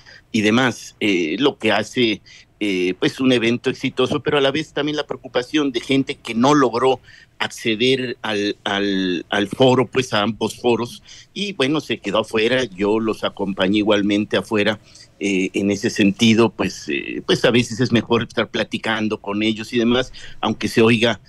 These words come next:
a lo lejos los discursos, que fue bueno. Eh, en el primer evento fue en El Marqués, <clears throat> que es un municipio importante, ella quería ya estar,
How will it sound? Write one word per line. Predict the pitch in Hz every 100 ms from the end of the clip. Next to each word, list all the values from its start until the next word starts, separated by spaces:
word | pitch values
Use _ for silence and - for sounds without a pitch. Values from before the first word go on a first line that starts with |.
| - -
a | 104
lo | 104
lejos | 107 113 - 107
los | 98 95
discursos, | 98 - 107 101 - 98
que | 95
fue | 90 98
bueno. | 95 92 92 - - - -
Eh, | 135 127 -
en | 151
el | 156
primer | 165 175 190
evento | 180 185 - -
fue | - 175
en | 175
El | 151 143
Marqués, | 147 - 175 165 - -
<clears throat> | - - -
que |
es | 131
un | 143
municipio | 139 131 143 135
importante, | 127 123 117 156 175 147
ella | 127
quería | 120 120 113
ya | 117 120
estar, | - 123 120